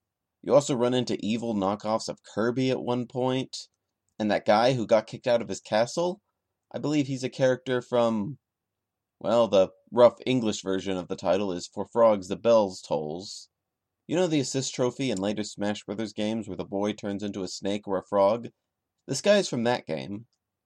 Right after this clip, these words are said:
A lot of series firsts in Link's Awakening, too, which is impressive since it's sandwiched between two of the most influential games in the entire series.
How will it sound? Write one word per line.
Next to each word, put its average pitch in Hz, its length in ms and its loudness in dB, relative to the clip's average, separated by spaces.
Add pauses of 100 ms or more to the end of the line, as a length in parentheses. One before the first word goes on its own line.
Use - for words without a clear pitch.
(220)
A - 40 -8
lot 180 220 0
of 208 140 -4
series 131 720 0
firsts 131 360 -4
in 85 140 -8
Link's 92 220 -10
Awakening, 87 560 -6
too, 107 280 -2
which 98 240 -8
is 135 120 -4
impressive 117 580 0
since 107 240 -8
it's 101 220 -8 (180)
sandwiched 123 640 -2
between 98 460 -6
two 135 220 -4
of 101 100 -4
the 107 80 -4
most 117 320 -2
influential 110 680 -6
games 98 400 -4
in 113 140 0
the 104 120 0
entire 104 380 -2
series. 101 680 -6